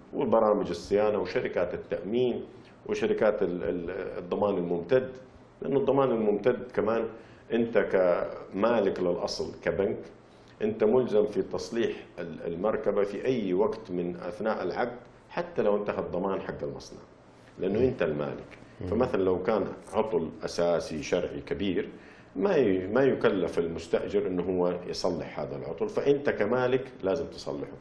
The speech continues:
Speaker 1: ونحن بنك، ما احنا، ما احنا يعني، آم، آم، داخلين في، في بند إصلاح سيارات أو ن-، ن-، نجهز إدارة لهذا الشيء،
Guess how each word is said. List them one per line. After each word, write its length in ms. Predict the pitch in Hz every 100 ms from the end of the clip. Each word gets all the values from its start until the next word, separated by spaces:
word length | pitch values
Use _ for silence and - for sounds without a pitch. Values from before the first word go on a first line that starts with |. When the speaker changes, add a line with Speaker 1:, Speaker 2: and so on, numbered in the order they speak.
| - - - - -
Speaker 1:
ونحن 380 | - - - 135
بنك، 360 | 92 73 - - - - - - - -
ما 100 | 117
احنا، 400 | 113 98 92 -
ما 100 | 101
احنا 280 | - 87 80
يعني، 360 | 76 76 73
آم، 100 | 76
آم، 100 | 76 - - - - - - - -
داخلين 400 | 80 - 87 85
في، 240 | - 76 73
في 160 | 82
بند 260 | 78 82 78
إصلاح 340 | - 85 78
سيارات 580 | - 71 69 87 87 87
أو 120 | 87
ن-، 280 | 85 80 80 -
ن-، 180 | 82 78 - - 78 78 - - - -
نجهز 500 | 80 95 - 87 -
إدارة 400 | 87 92 101 82
لهذا 320 | 71 71 -
الشيء، 320 | - - -